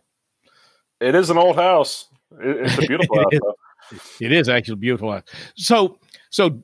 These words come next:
Speaker 2: so, Dave, did you get all of those drums out that you had posted a picture of on Instagram recently?
Speaker 1: Uh, I actually didn't post that picture. I only sent it to you.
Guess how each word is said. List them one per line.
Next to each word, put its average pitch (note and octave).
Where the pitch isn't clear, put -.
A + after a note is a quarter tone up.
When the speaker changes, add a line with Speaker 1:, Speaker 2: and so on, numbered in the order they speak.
Speaker 2:
so, -
Dave, F3
did C3
you C#4
get G3
all F#3+
of F#3+
those D#3+
drums D3
out C#3
that A#2
you C3+
had C3
posted C3+
a A2+
picture C#3
of C3
on A#2+
Instagram B2+
recently? B2
Speaker 1:
Uh, D#3+
I E3+
actually A3
didn't F3+
post F#3
that C#3
picture. C#3
I A#2+
only C#3+
sent C#3
it B2
to B2+
you. A2+